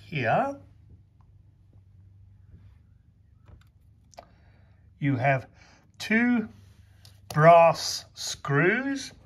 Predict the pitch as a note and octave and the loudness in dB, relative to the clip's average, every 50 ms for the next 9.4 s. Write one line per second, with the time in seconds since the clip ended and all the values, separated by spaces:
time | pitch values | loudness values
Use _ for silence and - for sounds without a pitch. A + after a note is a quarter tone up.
0 | - - - - - - - _ - C#3+ A2 A#2+ C3 C3 D3+ F#3+ G3 G3 - - | -20 -20 -20 -20 -20 -20 -20 _ -10 -8 -6 -4 -4 -2 -2 -4 -4 -6 -10 -12
1 | - E3+ D3+ - - G3 F#3 D#3 - - E3+ E3+ F3 D#3+ D#3+ E3 E3 D#3+ - - | -10 -10 -10 -8 -4 -4 -2 -2 -4 -6 -10 -8 -6 -6 -6 -4 -6 -8 -10 -12
2 | - D#3+ D3 D3 C3+ - - D3 C#3 C3+ C3 B2+ B2+ - - F3+ - - - - | -8 -6 -6 -6 -6 -6 -6 -6 -6 -4 -6 -8 -8 -6 -4 -4 -4 -4 -6 -10
3 | - D#3+ D#3 D3+ D3 C#3 - - - D#3 D3+ C#3+ C#3 D3 D3 D3 C#3 - D#3 D3+ | -8 -8 -6 -6 -6 -8 -10 -8 -8 -8 -6 -6 -6 -6 -6 -6 -6 -8 -10 -10
4 | - - D3+ C#3 C#3+ C#3+ - - - - - - - - - - - - - - | -10 -8 -8 -6 -6 -8 -10 -14 -20 -20 -20 -20 -20 -20 -20 -20 -20 -20 -20 -20
5 | - - F3 F#3+ G3 G3+ G3+ F3+ D3+ D3 D#3 E3 D#3+ D#3 D3+ D3+ D3+ D3 C#3 C3 | -8 0 2 4 4 4 4 2 0 0 0 2 2 2 0 0 -2 -2 -4 -6
6 | D3 C3+ - - - - F3 F3 E3+ - - - - - - A#2+ G#2+ G#2+ G#2+ G#2+ | -8 -10 -10 -14 -10 -8 -8 -8 -8 -10 -14 -14 -14 -12 -10 -10 -10 -10 -10 -10
7 | - - A#2+ A2 A2 A2 G#2+ G2+ - A#2+ B2+ F3 G#3 A3 A3 - _ - - - | -10 -8 -8 -6 -6 -8 -8 -10 -10 -8 -6 -6 -6 -6 -8 -12 _ -20 -20 -20
8 | - - _ - E3 C3 B2+ A#2+ A2+ D3+ F#3+ - - D#3 C#3 C3 - - - - | -20 -20 _ -10 -8 -6 -6 -4 -4 -4 -4 -4 -4 -4 -4 -4 -6 -8 -12 -12
9 | - D#3 C#3+ C#3 D3 D#3+ - - | -8 -6 -4 -4 -6 -6 -8 -14